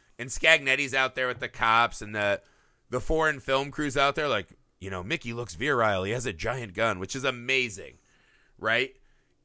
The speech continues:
Even those moments don't, they, they all play like the Lifetime movie, right? I would just argue,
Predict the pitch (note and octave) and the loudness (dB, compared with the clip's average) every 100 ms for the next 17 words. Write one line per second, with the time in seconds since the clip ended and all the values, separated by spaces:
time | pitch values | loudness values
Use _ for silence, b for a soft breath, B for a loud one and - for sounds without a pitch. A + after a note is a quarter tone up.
0 | - G3+ A3 G3+ D#3+ E3+ G#3 C#3 A#2+ A2+ | -6 -4 -2 -2 -2 0 0 -2 -6 -6
1 | G#2+ G#2+ F#2+ - F#2 E2 C3+ C#3+ C#3 - | -6 -8 -10 -14 -16 -4 -2 0 -2 -4
2 | C#3 E3+ C#3 F3+ - D#3+ A3 E3 - D3 | 0 0 0 -2 0 0 2 2 -2 -4
3 | D#3+ C3 A2+ A2 - G#2 G#2+ G#2 - F#2+ | -2 0 -2 -4 -6 -2 -2 -2 -4 -6
4 | F2+ F#2+ F2 - - D#2+ E2 F2 A#2+ F3+ | -6 -8 -10 -12 -14 -6 -6 0 6 8
5 | G3 C3+ D3+ - C3+ D#3 C#3 F2+ E2 D#2+ | 6 0 -6 -6 -2 -2 -2 -10 -16 -14
6 | E2 | -14